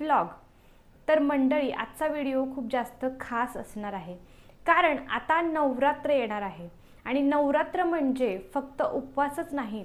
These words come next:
तर आपल्या शरीराला, मनाला आणि आत्म्याला शुद्ध करण्याची एक सुवर्ण संधीच आहे,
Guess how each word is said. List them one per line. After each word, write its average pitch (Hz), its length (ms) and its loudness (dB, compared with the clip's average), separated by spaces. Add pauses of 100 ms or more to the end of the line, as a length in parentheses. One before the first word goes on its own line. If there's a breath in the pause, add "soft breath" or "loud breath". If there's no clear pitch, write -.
तर 226 80 -2
आपल्या 240 300 0
शरीराला, 269 680 0
मनाला 226 540 -2 (420 loud breath)
आणि 254 260 -2
आत्म्याला 254 680 0
शुद्ध 247 360 -4
करण्याची 240 540 -2
एक 254 240 -2
सुवर्ण 254 520 -2
संधीच 254 520 -4
आहे, 180 240 -4